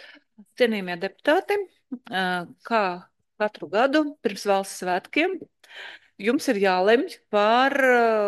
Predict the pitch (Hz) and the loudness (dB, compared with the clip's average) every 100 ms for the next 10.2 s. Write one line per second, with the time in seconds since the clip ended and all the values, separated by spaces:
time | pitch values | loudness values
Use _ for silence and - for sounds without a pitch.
0 | 190 - 214 - 247 247 262 240 240 180 | -4 -6 -6 -4 -6 -4 -6 -6 -4 -4
1 | 170 190 196 202 202 208 - 165 - - | -2 -2 0 0 0 -4 -6 -6 -6 -8
2 | 220 - 240 247 254 254 - - 285 - | -6 -2 0 2 0 -4 -14 -14 -10 -2
3 | 185 220 - 190 190 208 208 - 165 - | -2 0 0 2 4 2 2 -4 -10 -8
4 | 190 165 170 147 180 175 151 139 127 - | -6 -4 -4 -2 -2 -2 0 -2 -4 -12
5 | 110 - _ _ _ - 262 240 - - | -20 -20 _ _ _ -14 -12 -12 -14 -4
6 | 196 202 196 190 185 180 226 294 - 208 | -2 0 -2 -2 -4 -4 -4 -4 -2 0
7 | 233 269 277 - 226 196 185 180 - 175 | 2 0 -2 -2 0 2 -2 -6 -12 -12
8 | 165 160 - - 165 180 - 269 - 254 | -10 -12 -14 -10 -4 -4 0 -2 0 0
9 | 240 214 202 196 180 175 170 180 190 247 | 0 0 -2 -6 -6 -4 -2 -2 -2 -2
10 | 247 | 0